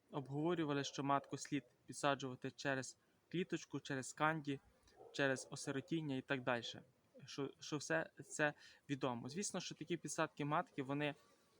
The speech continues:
сприяють доброму, добрій підсадці практично у кожній сім'ї.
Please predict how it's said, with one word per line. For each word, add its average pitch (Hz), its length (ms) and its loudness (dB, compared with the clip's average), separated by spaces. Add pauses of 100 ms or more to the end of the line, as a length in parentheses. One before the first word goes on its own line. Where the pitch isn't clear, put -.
(280)
сприяють 143 800 4
доброму, 170 540 0
добрій 165 300 2
підсадці 156 600 2
практично - 500 -2
у 123 40 -4
кожній 160 320 0
сім'ї. 143 440 -4